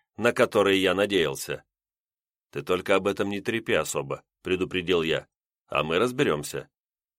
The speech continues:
"Да больно надо", — презрительно фыркнул кулак.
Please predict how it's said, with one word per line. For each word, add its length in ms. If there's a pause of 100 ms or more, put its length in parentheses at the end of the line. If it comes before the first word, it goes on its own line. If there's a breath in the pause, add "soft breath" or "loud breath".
(120)
"Да 160
больно 420
надо", — 380 (360)
презрительно 680
фыркнул 440
кулак. 460